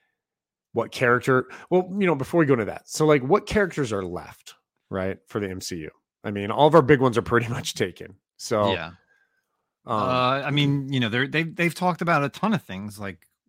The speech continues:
Speaker 2: whether it's space, you know, we've talked about it. They need to go
Speaker 1: Right.
Speaker 2: space. So you have, like,
Speaker 1: <clears throat>
Speaker 2: you have Nova, you have Darkhawk.
Speaker 1: Mm-hmm.
Speaker 2: Um, you'd have, you know, who's another character that's way out there with, like, the Guardians? Um,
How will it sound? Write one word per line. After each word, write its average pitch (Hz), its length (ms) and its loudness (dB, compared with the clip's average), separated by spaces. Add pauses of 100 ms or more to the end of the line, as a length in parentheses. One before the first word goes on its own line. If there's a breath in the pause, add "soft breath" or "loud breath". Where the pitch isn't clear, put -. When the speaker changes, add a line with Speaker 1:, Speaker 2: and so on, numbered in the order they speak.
(160)
Speaker 2:
whether 127 300 -2
it's - 160 -6
space, 139 560 -8
you 147 100 -6
know, 135 80 -2
we've 170 160 0
talked 135 220 2
about 92 220 -8
it. 82 100 -20
They 107 100 -6
need 120 160 -4
to 123 60 -6
go 107 100 -2
Speaker 1:
Right. 87 140 -2
Speaker 2:
space. 98 260 -8
So 104 200 -8
you 98 120 -8
have, 98 200 -4
like, 95 180 -8
Speaker 1:
<clears throat> 113 440 -20
Speaker 2:
you - 40 -20
have 98 120 -8
Nova, 156 460 0 (100)
you 123 80 -14
have 95 100 -14
Darkhawk. 147 640 -2 (600)
Speaker 1:
Mm-hmm. 104 100 -10
Speaker 2:
Um, 92 400 -8 (400)
you'd 107 180 -12
have, 92 640 -6 (380)
you 98 80 -20
know, 95 80 -16
who's 104 200 -12
another 95 260 -10
character 92 360 -10
that's 92 220 -16
way 95 220 -10
out 90 160 -8
there 92 120 -10
with, 90 140 -14
like, 87 140 -14
the 98 80 -18
Guardians? 90 600 -10 (120)
Um, 90 480 -8